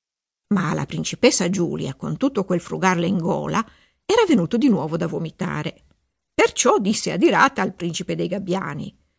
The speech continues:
"Come osi portarmi dei regali che mi fanno ammalare?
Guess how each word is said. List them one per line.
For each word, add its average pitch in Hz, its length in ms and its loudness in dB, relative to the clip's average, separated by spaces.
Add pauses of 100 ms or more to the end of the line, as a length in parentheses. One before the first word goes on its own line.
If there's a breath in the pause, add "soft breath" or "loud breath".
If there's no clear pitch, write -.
(240)
"Come 359 300 0
osi 339 360 6
portarmi 240 460 0
dei 240 140 2
regali 233 340 0
che 269 100 -8
mi 226 80 -8
fanno 226 240 -4
ammalare? 220 760 0